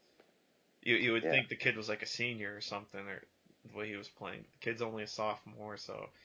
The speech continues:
Speaker 1: he's obviously coming back. Uh, they're, they're obviously gonna have a new quarterback, though, 'cause Kevin Hogan's gone, but, man, when you have a kid like McCaffrey that can do what he does, uh, just rely on him, and whoever plays quarterback will be fine.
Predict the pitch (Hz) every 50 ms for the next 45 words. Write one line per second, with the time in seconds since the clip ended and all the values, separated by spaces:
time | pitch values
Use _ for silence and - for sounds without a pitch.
0 | - - - _ _ - - 95 101 110 113 107 110 110 - 104 101 - - 101
1 | 101 101 98 98 98 98 98 98 101 - - - - - _ _ _ _ _ _
2 | _ _ _ _ _ _ - - - - 101 - - - - - _ _ _ _
3 | _ _ _ - 104 95 - - - - - - - 110 110 117 120 110 110 -
4 | 107 98 110 110 104 113 104 113 110 101 - - 117 113 107 104 98 95 98 -
5 | - 95 98 101 - - - - 110 101 104 110 110 104 101 101 - 98 95 -
6 | 107 98 87 95 95 101 117 - 82 85 - - - - - - - - - -
7 | - - _ _ _ _ _ _ _ _ _ - - - 101 101 101 107 104 104
8 | 110 120 123 123 - - 131 117 123 117 117 110 - - 120 120 131 135 - -
9 | 120 113 110 110 113 - 110 107 113 113 113 113 110 123 - - - _ _ -
10 | - - 120 113 113 131 139 120 110 110 110 113 - - - - - - - -
11 | _ _ _ _ _ - _ _ _ _ _ _ _ _ _ - - - 107 101
12 | 101 101 101 101 104 104 - - - - - - 110 - - 117 117 113 117 120
13 | 117 117 113 113 120 120 135 123 113 113 113 120 110 107 110 107 - - 120 113
14 | 107 - - - 120 131 117 101 104 107 - 113 110 107 107 - - 110 123 123
15 | 113 127